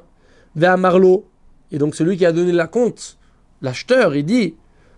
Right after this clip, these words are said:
Imani Choserbi, si je change d'avis, et je veux plus acheter,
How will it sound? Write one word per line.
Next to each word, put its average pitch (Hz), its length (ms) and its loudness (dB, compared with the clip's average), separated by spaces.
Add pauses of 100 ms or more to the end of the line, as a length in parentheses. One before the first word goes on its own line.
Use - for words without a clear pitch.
(180)
Imani 165 400 2
Choserbi, 180 640 0
si 226 240 -4
je 180 100 0
change 196 240 -4
d'avis, 175 320 -2 (520)
et 151 80 0
je 139 60 -2
veux 165 120 2
plus 202 140 2
acheter, 240 440 0